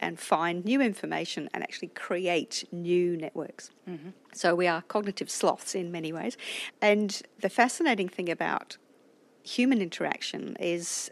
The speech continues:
Speaker 1: part of the P H D was really looking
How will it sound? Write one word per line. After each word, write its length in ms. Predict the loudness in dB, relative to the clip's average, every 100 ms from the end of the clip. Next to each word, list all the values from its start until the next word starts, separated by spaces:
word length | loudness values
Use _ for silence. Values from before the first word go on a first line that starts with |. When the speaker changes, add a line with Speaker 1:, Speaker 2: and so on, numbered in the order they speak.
| _ -20
Speaker 1:
part 180 | -2 0
of 60 | 0
the 60 |
P 160 | -2 -4
H 200 | -2 -2
D 160 | -2 0
was 200 | -2 -4
really 440 | 4 6 6 4
looking 460 | 0 2 2 2